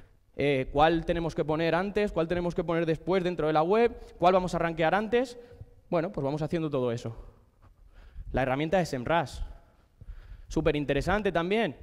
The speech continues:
porque nos da, cuando estamos buscando, por ejemplo, fotógrafos, lo ponemos en, en el buscador de semrush y nos da fotógrafos, fotógrafo famoso, fotógrafo, informe de co-, tiene dos tipos de informe, que es el informe de concordancia de frase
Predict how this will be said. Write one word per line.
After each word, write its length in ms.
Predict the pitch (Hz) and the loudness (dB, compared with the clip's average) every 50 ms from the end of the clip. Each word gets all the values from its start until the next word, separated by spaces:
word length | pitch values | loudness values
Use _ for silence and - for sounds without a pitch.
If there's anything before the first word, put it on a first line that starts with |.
| - - - - - | -20 -20 -20 -12 -6
porque 220 | - 143 143 151 | -6 -4 -2 -2
nos 160 | 147 151 147 139 | -2 -2 0 4
da, 260 | 165 185 196 214 226 | 4 4 4 4 2
cuando 220 | - 196 175 175 165 | -2 -2 0 0 0
estamos 280 | 143 - 185 190 202 | 0 0 -2 -2 -2
buscando, 320 | 196 185 - 196 202 202 180 | -2 -2 -2 -2 0 0 0
por 120 | 170 156 | 0 0
ejemplo, 300 | 151 196 196 196 180 151 | 0 -2 -2 0 0 0
fotógrafos, 680 | 131 147 131 170 196 214 208 196 190 226 262 320 - - | 0 0 2 4 4 4 4 2 2 0 0 0 -2 -6
lo 140 | - 139 135 | -4 -4 -2
ponemos 320 | 131 131 147 160 165 160 180 | -2 -2 -2 -2 -2 -2 -2
en, 300 | 170 160 160 156 156 - | -4 -4 -4 -8 -8 -6
en 100 | 156 156 | -4 -4
el 80 | 156 156 | -2 -2
buscador 320 | 165 165 - 151 165 160 | -4 -2 0 0 2 2
de 60 | 160 | 0
semrush 400 | - 170 147 156 196 214 254 - - - - - - - - | -2 -2 -2 0 2 2 2 0 -4 -16 -20 -20 -16 -8 -4
y 60 | 139 | -4
nos 120 | 151 151 | -2 2
da 120 | 151 156 143 | 2 2 2
fotógrafos, 600 | - 127 120 165 185 208 202 175 190 202 190 - | 0 0 0 2 4 4 2 2 2 0 0 0
fotógrafo 380 | 147 139 156 151 147 131 139 | -2 0 0 0 0 -2 -2
famoso, 460 | - 139 143 160 190 202 - 208 202 | -4 -2 -2 -2 -2 -2 0 -2 -2
fotógrafo, 680 | 175 147 147 151 190 202 214 208 202 202 196 208 220 214 - - - - - - - _ _ - - | 0 0 0 2 2 2 2 2 2 2 0 -2 -2 -4 -10 -20 -20 -20 -20 -20 -20 _ _ -10 -4
informe 360 | - 143 139 180 180 175 185 | -4 0 2 2 2 2 2
de 40 | 180 | 0
co-, 140 | 180 185 - - - - | 0 -2 -6 -8 -10 -4
tiene 160 | - 214 214 | 0 2 2
dos 140 | 214 202 196 | 2 2 0
tipos 200 | - 196 165 190 | -2 -2 -2 -2
de 80 | 180 202 | -2 -2
informe, 380 | 196 - 233 240 254 269 277 | 0 2 2 2 2 2 0
que 60 | - 185 | -2 -2
es 100 | 165 196 | -2 0
el 80 | 175 | 0
informe 340 | 160 160 - 196 202 202 185 | 0 0 0 0 0 2 2
de 80 | 170 156 | 0 0
concordancia 520 | 156 160 151 139 135 156 165 170 160 170 | 0 -2 -2 -2 0 0 0 0 0 0
de 80 | 170 170 | 0 0
frase 340 | - 208 214 233 254 294 | 0 0 0 0 -2 -4